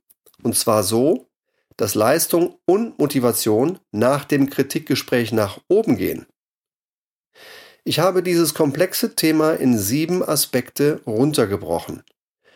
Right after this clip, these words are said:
und gebe dir jetzt zu jedem einen handfesten Tipp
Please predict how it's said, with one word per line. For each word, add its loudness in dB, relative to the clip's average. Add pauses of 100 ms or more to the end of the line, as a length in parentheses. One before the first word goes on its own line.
(140)
und 0
gebe 2
dir 2
jetzt -4
zu -4
jedem 0 (220)
einen 0
handfesten -2
Tipp -2